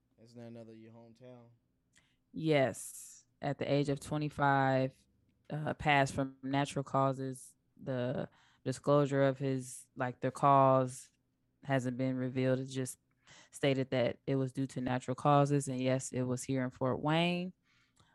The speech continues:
Speaker 1: Mm.
Speaker 2: Um, he's originally from Indianapolis. That's where he was born. But he moved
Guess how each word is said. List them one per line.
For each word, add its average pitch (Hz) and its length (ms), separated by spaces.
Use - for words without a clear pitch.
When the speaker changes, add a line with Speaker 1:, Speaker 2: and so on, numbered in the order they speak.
Speaker 1:
Mm. 127 80
Speaker 2:
Um, 139 680
he's 160 240
originally 151 600
from 165 420
Indianapolis. 147 680
That's 139 160
where 143 100
he 147 100
was 139 140
born. 139 560
But 143 420
he 175 260
moved 156 760